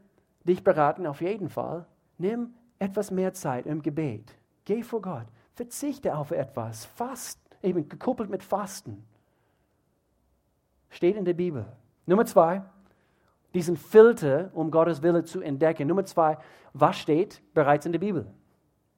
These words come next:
Was steht in der Bibel? Was gibt es schon, was wir in Gottes Wort lesen können? Hier wieder ein Beispiel. Wow, die Hammer-Beispiele heute.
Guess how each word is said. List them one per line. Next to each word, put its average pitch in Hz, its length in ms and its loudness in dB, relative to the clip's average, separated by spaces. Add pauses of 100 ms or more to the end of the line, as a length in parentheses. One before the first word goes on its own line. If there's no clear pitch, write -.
(240)
Was 202 320 6
steht 190 260 4
in 175 120 -2
der 160 80 0
Bibel? 123 360 0 (1200)
Was 190 240 4
gibt 208 300 -2
es - 340 -4 (480)
schon, 180 560 4 (880)
was 180 260 2
wir 165 300 2 (1040)
in 160 120 0
Gottes 160 320 2
Wort 160 200 0
lesen 170 340 2
können? 117 340 -8 (1400)
Hier 190 220 2
wieder 214 240 4
ein 160 160 2
Beispiel. 123 640 -2
Wow, 139 220 -6
die 123 200 -8
Hammer-Beispiele 143 760 -2
heute. 113 300 -8